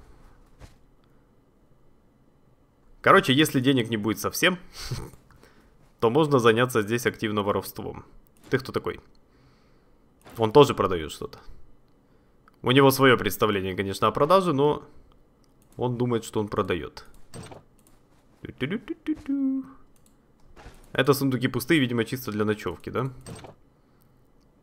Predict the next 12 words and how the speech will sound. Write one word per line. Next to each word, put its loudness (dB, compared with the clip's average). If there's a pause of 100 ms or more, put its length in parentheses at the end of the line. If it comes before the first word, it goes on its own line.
(200)
Здесь -4
есть -8
комодик. -4 (680)
Опача. -2 (320)
Цепочечка, 0
здрасте. 0 (520)
Ни 2
хрена, 4
у 2
него 2
фиолетовый 4
амулет. -2